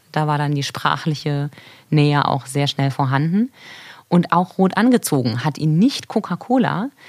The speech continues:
sondern, äh, jemand ganz anders. Aber erstmal muss man sagen, den Weihnachtsmann gab es schon lange bevor überhaupt Coca-Cola existierte.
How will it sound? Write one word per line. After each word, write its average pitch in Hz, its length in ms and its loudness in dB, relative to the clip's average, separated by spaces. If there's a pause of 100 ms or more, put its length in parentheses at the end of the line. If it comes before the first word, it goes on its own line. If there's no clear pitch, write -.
(240)
sondern, 202 680 2
äh, 185 320 -2
jemand 190 280 0
ganz 185 180 -2
anders. - 500 -6 (300)
Aber 147 260 0
erstmal 151 840 0 (140)
muss 165 220 -2
man 165 140 0
sagen, 156 280 0
den 139 160 0
Weihnachtsmann 147 680 -2 (240)
gab 143 240 0
es 180 120 -4
schon 160 500 -2 (1120)
lange 160 420 2
bevor 151 680 0
überhaupt 143 640 -2
Coca-Cola 143 600 -2
existierte. - 840 -8